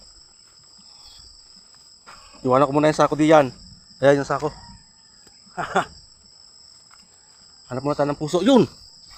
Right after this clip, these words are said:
Patatlong puso. May nakita na naman ako. <laughs> Ayun, nakita nyo yan? Hindi, madilim. <laughs>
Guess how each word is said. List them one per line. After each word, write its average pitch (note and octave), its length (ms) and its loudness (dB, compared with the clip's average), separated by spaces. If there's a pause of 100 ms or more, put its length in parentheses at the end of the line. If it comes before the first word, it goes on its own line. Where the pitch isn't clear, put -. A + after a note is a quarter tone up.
(160)
Patatlong F#3+ 400 -4
puso. A#3 280 2
May G3+ 120 -4
nakita G#3+ 280 -6
na A3 80 -2
naman A3 200 -6
ako. A3 200 -2 (840)
<laughs> - 2500 -4
Ayun, F#3 160 6
nakita D#3+ 300 2
nyo F3+ 80 4 (120)
yan? G#3 60 -4 (760)
Hindi, C#3 240 0
madilim. C#3 320 0 (840)
<laughs> - 400 -8